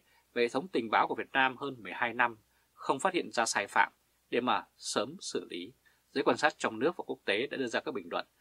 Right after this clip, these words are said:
bày tỏ sự e ngại và lo lắng cho năng lực quản trị của Ngân hàng Nhà nước Việt Nam khi để thất thoát tới hơn một nửa triệu tỷ đồng là số tiền mà bà Trương Mỹ Lan lừa đảo trong vòng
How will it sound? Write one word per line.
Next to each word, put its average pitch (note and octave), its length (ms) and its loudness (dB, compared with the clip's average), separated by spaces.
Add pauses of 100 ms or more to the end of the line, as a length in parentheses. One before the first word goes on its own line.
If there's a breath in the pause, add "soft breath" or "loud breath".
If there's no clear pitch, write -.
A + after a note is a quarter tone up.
(240)
bày C3+ 280 4
tỏ G#2+ 200 6
sự - 140 -6
e D3+ 160 0
ngại C#3 340 2
và F#2 80 -8
lo A#2+ 120 0
lắng A#2+ 320 0
cho C#3+ 100 -8
năng C3 140 0
lực G2+ 140 -10 (140)
quản G#2+ 200 4 (100)
trị - 240 -4 (120)
của - 140 -8
Ngân A#2+ 140 -4
hàng F#2 240 -2
Nhà E2+ 120 -14
nước C#3+ 260 -2
Việt - 160 -6
Nam F#2+ 320 0 (500 soft breath)
khi G#3 120 2
để C#3 140 4
thất E3 160 -2
thoát - 260 4
tới D#3+ 80 -4
hơn D#3+ 120 -2
một B2 180 -8
nửa B2 380 -2
triệu C3 200 -4
tỷ G2 100 -6
đồng F#2 280 0 (420 soft breath)
là A2+ 100 -6
số E3+ 220 0
tiền A#2 260 6
mà - 120 -20
bà F#2+ 100 0
Trương C#3 180 -4
Mỹ C#3 100 -4
Lan C3 260 4 (100)
lừa A#2+ 240 0
đảo G2+ 340 2
trong C3 180 -4
vòng G#2 160 2